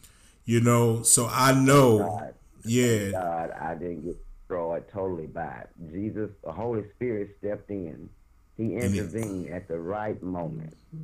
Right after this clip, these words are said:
Speaker 2: for me
Speaker 1: Mm-hmm.
Speaker 2: to turn this around and to get these spirits out and to leave them alone.
Speaker 1: Mm-hmm.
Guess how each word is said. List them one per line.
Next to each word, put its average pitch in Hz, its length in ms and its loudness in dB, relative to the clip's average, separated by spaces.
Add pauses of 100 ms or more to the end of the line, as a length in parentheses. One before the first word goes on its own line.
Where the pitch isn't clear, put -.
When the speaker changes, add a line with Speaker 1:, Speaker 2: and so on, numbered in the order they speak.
(280)
Speaker 2:
for 104 160 -6
me 87 240 -6 (360)
Speaker 1:
Mm-hmm. 104 500 -4 (340)
Speaker 2:
to - 80 -6
turn 107 280 -6
this 120 200 -6
around 104 720 -6 (480)
and 85 240 -10
to 82 80 -8
get 123 320 -6
these 123 220 -4
spirits 120 420 -6 (140)
out 113 320 -6 (840)
and 82 220 -10
to 87 80 -8
leave 92 240 -4
them 117 140 -4
alone. 82 440 -8 (440)
Speaker 1:
Mm-hmm. 104 680 -8